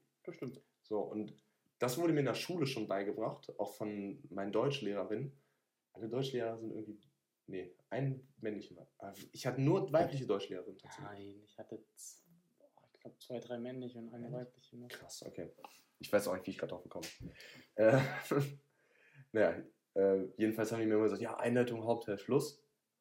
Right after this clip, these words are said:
Speaker 2: Und ich hab's erst verstanden, als ich mich mit Videografie viel auseinandergesetzt hab
Speaker 1: Okay.
Speaker 2: und insbesondere auch mit Casey Neistat und wie der seine Videos aufbaut und auch beim, bei diesen Videos von Lele Pons und so, wo ich vor-, vorhin drüber gesprochen hab,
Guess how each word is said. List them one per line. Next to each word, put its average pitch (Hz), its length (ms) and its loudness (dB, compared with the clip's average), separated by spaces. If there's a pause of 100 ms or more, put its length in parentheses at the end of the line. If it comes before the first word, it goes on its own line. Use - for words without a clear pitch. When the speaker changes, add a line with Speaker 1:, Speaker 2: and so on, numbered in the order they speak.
(340)
Speaker 2:
Und 107 80 -2
ich 117 80 0
hab's 113 140 0
erst 135 280 4
verstanden, 127 680 2 (280)
als 104 200 -2
ich 113 180 -6
mich 113 180 -4
mit 104 160 -2
Videografie 117 560 2
viel 104 220 -2
auseinandergesetzt 87 800 -4
hab 120 140 4
Speaker 1:
Okay. 143 100 -2
Speaker 2:
und - 160 -6 (120)
insbesondere 120 540 2
auch - 200 4
mit - 380 -6 (100)
Casey 110 400 2
Neistat 135 480 4
und 101 240 -2 (440)
wie 120 100 0
der 117 140 8
seine 104 300 4
Videos 147 400 6
aufbaut 143 720 6
und 104 320 -6 (640)
auch 123 240 8
beim, 120 560 2 (440)
bei 107 120 2
diesen 110 280 -2
Videos 127 320 2
von 107 340 0
Lele 113 260 4
Pons 123 340 4
und 95 60 -8
so, 95 120 -2
wo 95 60 2
ich 92 100 -4
vor-, - 220 0
vorhin 98 220 0
drüber 101 140 0
gesprochen 95 400 -4
hab, - 160 -4